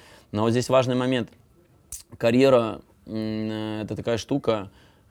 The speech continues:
которую ты можешь предвидеть на два-три года, а на, там, десять-двадцать лет сложно <clears throat> заглянуть. Поэтому, когда ты остаёшься один, это достаточно серьёзный вызов. Я искренне желаю ребятам, чтобы в следующие, там, двадцать лет они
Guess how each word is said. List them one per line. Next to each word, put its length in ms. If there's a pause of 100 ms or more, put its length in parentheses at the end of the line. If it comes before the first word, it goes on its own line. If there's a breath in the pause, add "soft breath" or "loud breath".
(120)
которую 360
ты 100
можешь 200
предвидеть 440
на 120
два-три 340
года, 360
а 40
на, 280
там, 200
десять-двадцать 680
лет 220
сложно 500 (100)
<clears throat> 600
заглянуть. 640 (280 loud breath)
Поэтому, 220
когда 180
ты 100
остаёшься 480
один, 260
это 180
достаточно 440
серьёзный 340
вызов. 340
Я 320
искренне 540
желаю 380
ребятам, 380
чтобы 360 (480 loud breath)
в 80
следующие, 400
там, 180
двадцать 420
лет 220 (400 soft breath)
они 840